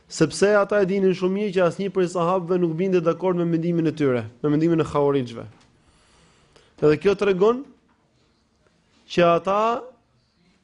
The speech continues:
një prej, domethënë, një prej gabimeve të tyre të madhështore që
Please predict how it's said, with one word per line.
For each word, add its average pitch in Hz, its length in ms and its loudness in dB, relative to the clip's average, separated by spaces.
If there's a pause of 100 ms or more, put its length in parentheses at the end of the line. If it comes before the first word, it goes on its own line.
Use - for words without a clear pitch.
(420)
një 175 320 0
prej, 190 200 4 (680)
domethënë, 156 560 0
një 180 160 0
prej 175 160 -2
gabimeve 190 540 0
të 185 100 -12
tyre 208 200 2
të 175 400 -4
madhështore 175 600 2
që 175 120 0